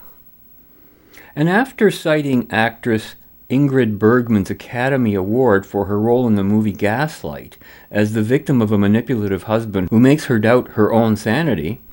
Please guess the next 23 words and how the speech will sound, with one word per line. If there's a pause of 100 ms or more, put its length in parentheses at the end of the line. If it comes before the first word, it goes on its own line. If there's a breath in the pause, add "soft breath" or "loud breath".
(120)
she
literally
segues
from
that
observation
to
the
following
quote,
and
get
this,
quote, (680 loud breath)
There
will
be
no
awards
for
Donald
Trump's
performance.